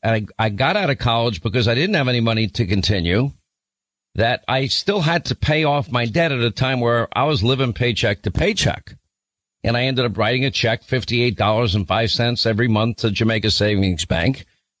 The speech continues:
And I paid off my loan, and it wasn't easy to do. Uh,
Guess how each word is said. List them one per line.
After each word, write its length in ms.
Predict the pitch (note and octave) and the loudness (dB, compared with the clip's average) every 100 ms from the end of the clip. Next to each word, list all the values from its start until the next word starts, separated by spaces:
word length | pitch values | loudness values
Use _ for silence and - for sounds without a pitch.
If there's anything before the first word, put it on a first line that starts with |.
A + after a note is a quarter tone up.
| _ _ - | _ _ -4
And 340 | G#2 A2+ A2+ | -2 0 -2
I 100 | - | -2
paid 260 | A#2 A#2+ A#2+ | 0 0 2
off 340 | A#2+ A2 G#2 | 2 0 -2
my 140 | A#2 A2+ | -2 0
loan, 540 | G#2+ F#2+ F2 C#3 D3+ - _ _ - | 2 2 2 0 -2 -8 _ _ -6
and 200 | G#2+ A2+ | -4 -2
it 60 | |
wasn't 320 | - A#2+ A#2 | 0 0 2
easy 300 | A#2 A#2 A#2 | 0 0 0
to 120 | G#2+ G#2+ | 0 0
do. 500 | F#2 F#2 F#2 D#3 F3 _ _ _ _ | 0 2 2 0 -6 _ _ _ _
Uh, 260 | - A2+ A#2 | -4 -2 -2